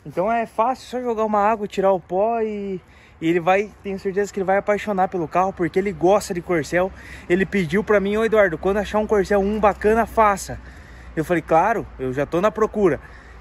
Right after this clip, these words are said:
E ele acabou ganhando o melhor Corcel dois do Brasil. Brincadeira à parte, pessoal, mas o Corcel é bem bacana mesmo. Se você viu os outros vídeos, pessoal, esse carro tem pintura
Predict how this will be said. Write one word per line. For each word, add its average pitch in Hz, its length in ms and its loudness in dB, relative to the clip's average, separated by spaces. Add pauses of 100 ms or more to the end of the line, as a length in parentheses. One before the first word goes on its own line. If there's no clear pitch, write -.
(220)
E 214 80 -6
ele 233 440 4 (240)
acabou 214 400 2
ganhando 220 460 2
o 214 40 -2
melhor 202 340 2
Corcel 202 680 2
dois 196 400 0
do 202 80 -2
Brasil. 185 420 2
Brincadeira 240 520 4
à 240 40 2
parte, 247 360 2
pessoal, 240 360 -4
mas 208 160 2
o 185 60 2
Corcel 196 360 0
é 202 40 -4
bem 214 160 -2
bacana 208 400 2
mesmo. 208 340 0 (400)
Se 160 80 -14
você 208 220 2
viu 196 440 -2
os 170 180 -4
outros 196 340 -4
vídeos, 202 300 -6
pessoal, 180 340 -6
esse 147 100 -12
carro 190 220 -6
tem 190 160 -6
pintura 190 420 -6